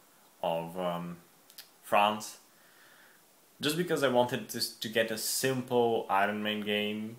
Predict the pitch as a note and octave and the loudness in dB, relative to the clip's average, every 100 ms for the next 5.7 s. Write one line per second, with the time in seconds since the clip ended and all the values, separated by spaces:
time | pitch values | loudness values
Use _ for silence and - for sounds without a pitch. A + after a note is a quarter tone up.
0 | - - - F#3+ G#3 G3+ D#3+ D3 C3+ A#2 | -18 -14 -2 0 4 2 2 0 2 2
1 | A2+ A2+ G2+ G#2 G#2 B2 B2+ A2+ A2 G#2+ | 2 -2 -2 -2 -2 -2 0 -2 -2 -2
2 | G#2 A2 D3 F3 E3+ F3 - - F#2+ G#2 | -2 -2 -2 -2 -2 -2 -2 0 0 0
3 | - G#2+ G#2+ G#2+ G#2 - A#2 B2 D3+ E3+ | -2 0 0 -2 -8 0 2 4 2 0
4 | D#3+ - B2 A2+ A2+ - - A2+ G#2+ G2+ | -4 -4 2 2 2 -4 -4 -2 -2 -6
5 | - - A#2+ A2+ B2 A#2+ A2 | -10 -10 -8 -2 0 0 -2